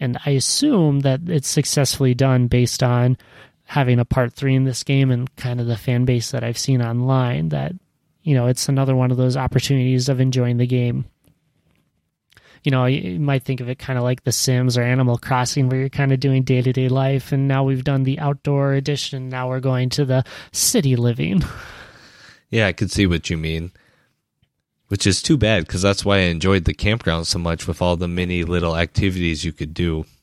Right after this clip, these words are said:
Speaker 1: And I have to imagine there's a bunch of things that you'll figure out there. You know, you might get a job, or, like I said, there was a job as a delivery driver that I was trying to figure out, but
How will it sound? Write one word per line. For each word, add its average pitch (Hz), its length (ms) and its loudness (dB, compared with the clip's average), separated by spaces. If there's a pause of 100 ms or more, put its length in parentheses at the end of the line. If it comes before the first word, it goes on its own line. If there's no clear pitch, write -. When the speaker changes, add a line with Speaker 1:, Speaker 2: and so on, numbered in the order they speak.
(180)
Speaker 1:
And 127 100 -2
I 127 60 -2
have 165 480 0
to 165 120 2
imagine 123 380 4
there's 117 180 2
a 123 60 4
bunch 117 240 -2
of 127 100 -10
things 135 320 -4
that - 180 -4
you'll - 120 2
figure 127 280 0
out 120 280 -2
there. 139 240 -4
You 165 160 -4
know, 131 80 -4
you 127 160 -2
might 127 320 -2 (480)
get 131 140 2
a 131 80 6
job, 120 520 4
or, 127 280 2
like 143 180 -2
I 135 60 2
said, 123 260 0
there 123 100 2
was 123 160 0
a 131 60 2
job 127 240 4
as 127 120 0
a 127 60 2
delivery 123 420 0
driver 120 380 -2
that 143 100 -2
I 143 40 -2
was 139 120 0
trying - 240 -4
to 131 60 -2
figure 139 240 -2
out, 139 180 -2
but 143 220 0